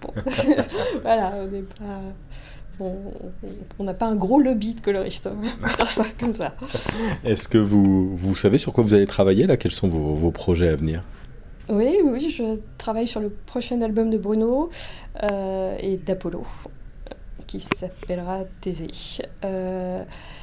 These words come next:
Speaker 1: le... Je travaille également sur une...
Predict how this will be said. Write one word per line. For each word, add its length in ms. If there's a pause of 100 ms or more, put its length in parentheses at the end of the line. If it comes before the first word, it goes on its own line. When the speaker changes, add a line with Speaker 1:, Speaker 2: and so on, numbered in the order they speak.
(220)
Speaker 1:
le... 960 (540)
Je 180
travaille 340
également 400
sur 380
une... 460